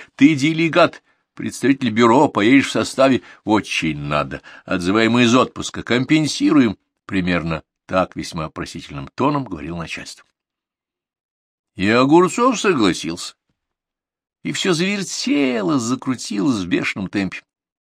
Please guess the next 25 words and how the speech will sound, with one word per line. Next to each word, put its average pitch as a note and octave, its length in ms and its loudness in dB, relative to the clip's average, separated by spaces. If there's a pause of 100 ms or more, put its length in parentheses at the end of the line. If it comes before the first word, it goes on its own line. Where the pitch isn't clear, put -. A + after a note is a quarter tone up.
(200)
Судорожные A#2 600 2
сборы, A#2 380 4
супруга A2+ 520 -2
прибежала A2+ 540 0
с - 100 -10
работы, B2 400 0 (380)
охая C3+ 420 4
и A2+ 80 4
ахая A2+ 340 2
помогала G#2 360 -2
собраться. F2+ 520 -4 (320)
Прыжок D3 540 4 (120)
в - 40 -18
машину, B2 420 0
начальство, - 720 -4
документы, D3+ 560 0
билет, D3 500 0
деньги, A#2 400 2
аэропорт D#3+ 520 2
и F2 140 -2
самолет. - 500 -12 (3000)
И - 60 -20
тут - 180 -20
Огурцов G#2+ 460 -4
замер. F2+ 560 -2